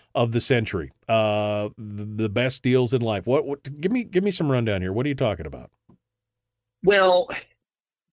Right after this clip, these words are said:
Speaker 2: leave it to you to make it bigger than what I had in mind. You're
Speaker 1: Well,
Speaker 2: just
Speaker 1: you
Speaker 2: a,
Speaker 1: know,
Speaker 2: you
Speaker 1: I,
Speaker 2: are, this is your show. I, I was
Speaker 1: I'm a
Speaker 2: thinking the
Speaker 1: salesman.
Speaker 2: deal of the decade.
Speaker 1: I'm a
Speaker 2: Mm-hmm.
Speaker 1: salesman, right? I was, you know, decade, deal of the year, deal of the decade,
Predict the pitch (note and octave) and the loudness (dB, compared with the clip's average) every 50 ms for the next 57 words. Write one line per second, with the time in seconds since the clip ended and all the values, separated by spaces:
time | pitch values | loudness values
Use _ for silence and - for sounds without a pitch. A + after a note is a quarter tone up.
0 | _ _ _ - F3 D3 A#2+ A2 - F3 E3+ F3+ F3+ D#3+ E3 - - C3+ B2+ C3 | _ _ _ -12 -12 -12 -10 -8 -2 0 2 2 4 2 2 2 2 2 4 4
1 | C3 B2 A#2 - - B2+ A#2 A2 G#2 G2 G2 - _ _ _ _ _ - A#2 A2+ | 4 4 2 2 0 0 0 2 2 0 -2 -4 _ _ _ _ _ -6 -6 -4
2 | - A#2+ G#2 F2 - A2+ A2+ G#2 G#2 G2+ G2 F#2 E2+ G2 F2 F#2 F#2 F2+ F#2 F#2 | -4 -4 -6 -4 -2 -2 0 0 0 -2 -2 -4 -6 -6 -6 -6 -6 -6 -6 -6
3 | F#2 F#2+ G#2+ G2 F2+ F2 E2+ F2 F2 E2+ C#2+ C#2 D2 E2 G#2+ A#2+ C#3+ D3+ C3+ A2+ | -6 -6 -6 -6 -6 -6 -6 -8 -8 -8 -10 -12 -10 -8 -2 2 4 4 4 4
4 | G2+ A2 G2 F2+ - - - A2+ A#2+ B2+ A#2+ A#2+ A#2 A#2 A#2 A2 G#2+ G2+ G2 - | 2 0 0 -2 -2 -6 -4 -2 0 2 4 4 4 4 4 2 0 -2 -6 -8
5 | _ _ _ _ _ _ _ - A#2+ A#2 - D3+ D3 E3+ E3+ C#3+ - - D#3 G#2 | _ _ _ _ _ _ _ -16 -12 -10 -8 -6 -2 -2 -2 0 2 2 2 2
6 | D#2 - E2+ A2+ C3 B2 A2 C#3 - - A2+ B2 B2 B2 - B2+ C3 A2+ G#2+ G2+ | 2 0 0 -2 -2 -2 -2 -2 -2 0 0 0 0 0 0 2 0 0 0 -2
7 | G2 G#2+ A2 A2+ G#2+ G2 F2+ F2+ D#2 D2+ E2 A#2 A2+ G#2 - - D2 - - - | -2 -4 -4 -4 -6 -8 -10 -12 -14 -8 -6 -6 -6 -6 -6 -10 -12 -12 -14 -18
8 | - _ _ - B2+ D#3 F3 F3 - - - B2+ A#2+ A#2 A2+ G#2 A2+ A#2+ A2 G#2+ | -20 _ _ 0 2 4 4 4 2 2 2 2 2 2 0 -2 -2 -2 -2 -2
9 | G#2+ A2 C3 A2+ A2+ A#2 A2 A2+ A#2+ C3+ C#3 B2+ - C#3 B2+ A#2+ A2 G#2+ G#2 G2+ | -4 -4 -2 0 2 2 2 4 4 4 4 4 2 0 -2 -2 -2 -4 -2 2
10 | C#3+ C#3+ C#3 C#3 - D3 C#3+ C3+ C3+ A#2 A#2+ A#2 A2+ G#2+ G#2+ F#2+ G2+ G2+ A2+ C3 | 2 2 2 2 4 4 4 4 2 2 2 2 2 2 0 0 -2 0 0 2
11 | C#3 C#3 C#3 C3+ A2+ A#2 A2+ G#2+ G2+ G2 F2+ G2+ B2 B2 B2 - C#3+ C3 B2 A#2+ | 4 4 4 2 2 0 0 0 0 -2 0 0 0 0 0 2 2 2 2 4
12 | B2 B2 A#2+ A#2+ | 2 2 0 -2